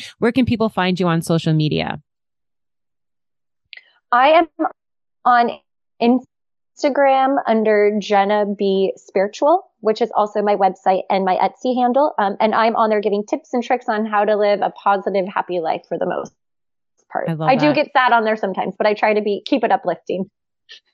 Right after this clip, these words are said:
Speaker 1: Yeah, but you're real. I love that. I mean, we need to be real, right? 'Cause it, how many people, it's, it's,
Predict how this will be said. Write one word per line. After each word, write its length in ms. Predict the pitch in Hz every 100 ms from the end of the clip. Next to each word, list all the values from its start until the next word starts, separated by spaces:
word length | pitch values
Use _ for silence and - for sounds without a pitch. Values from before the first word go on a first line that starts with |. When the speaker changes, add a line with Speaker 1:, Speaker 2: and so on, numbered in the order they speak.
| - 220
Speaker 1:
Yeah, 260 | 240 254
but 160 | 262 -
you're 120 | 202
real. 540 | 180 220 214 160 156 -
I 140 | 196
love 260 | 214 240 240
that. 260 | 147 139 -
I 60 |
mean, 220 | 190 208
we 80 | 214
need 200 | 240 254
to 80 | -
be 180 | 196 170
real, 280 | 156 143 147
right? 240 | 165 170
'Cause 160 | 190 170
it, 120 | -
how 140 | 190
many 180 | 190 190
people, 500 | - 185 180 160 151
it's, 260 | - 165 -
it's, 360 | 180 156 -